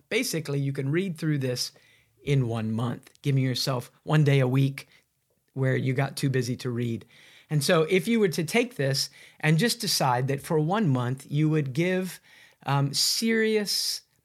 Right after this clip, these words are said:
earnest focus on the incomparableness of your God, uh, I think it would be a really sweet month.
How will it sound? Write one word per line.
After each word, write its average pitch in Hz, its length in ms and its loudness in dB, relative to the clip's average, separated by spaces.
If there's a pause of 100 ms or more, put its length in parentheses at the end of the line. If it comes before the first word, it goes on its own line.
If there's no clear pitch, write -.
(260)
earnest 180 840 -2 (480)
focus - 880 -2 (140)
on 139 240 2
the 135 160 2
incomparableness 123 1080 -4
of 113 140 -6
your 120 140 -2
God, 120 440 -6 (460)
uh, - 120 -10
I 139 140 -2
think 139 300 -2
it 135 120 -6
would 127 120 -4
be 120 380 -4
a 117 80 -8
really 123 260 -2
sweet - 400 -4
month. 104 400 -8